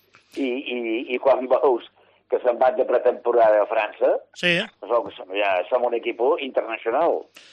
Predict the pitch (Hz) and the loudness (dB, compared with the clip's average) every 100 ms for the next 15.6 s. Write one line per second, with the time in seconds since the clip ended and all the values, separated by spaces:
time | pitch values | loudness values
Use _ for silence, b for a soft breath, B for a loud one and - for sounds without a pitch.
0 | b 202 240 233 240 233 233 233 220 208 | b 2 4 6 4 2 4 4 4 4
1 | 196 190 180 208 190 190 185 180 180 175 | 4 4 2 0 0 2 0 -2 -2 -2
2 | 170 180 196 214 220 202 196 240 220 202 | -2 2 2 4 2 2 0 -2 -4 -2
3 | 214 214 208 220 208 - 202 196 185 156 | -2 -2 -6 -6 -6 -4 -2 0 -2 -2
4 | 175 175 180 175 190 175 165 180 160 151 | -6 -4 -4 -4 -6 -4 -4 -4 -4 -4
5 | 185 190 - 190 190 180 - 208 202 180 | -4 -4 -2 0 0 -2 -4 -4 -2 -4
6 | 165 190 - 190 180 165 143 b b b | -4 -6 -6 -4 -4 -4 -6 b b b
7 | 190 185 190 180 165 180 170 165 165 156 | -4 -2 2 2 2 -2 -4 -6 -8 -8
8 | 165 160 151 208 175 190 202 190 208 196 | -8 -8 -4 -4 0 2 2 0 0 0
9 | 190 214 190 185 185 226 214 277 - 202 | 0 -4 0 2 2 2 2 0 -2 0
10 | 220 196 180 214 262 220 - B B B | 0 2 2 2 2 0 -2 B B B
11 | 196 190 202 190 175 214 196 160 - - | -2 0 0 0 2 2 2 0 -2 2
12 | 254 254 247 220 208 202 220 208 202 214 | 6 6 6 2 0 0 0 0 0 0
13 | 214 190 202 185 226 220 202 202 233 220 | -2 -2 -4 0 2 2 0 -2 -2 0
14 | 190 220 233 202 185 180 170 190 165 175 | 0 0 0 0 -4 -8 -4 -4 -2 2
15 | 185 185 190 180 185 170 | 2 2 0 -2 0 0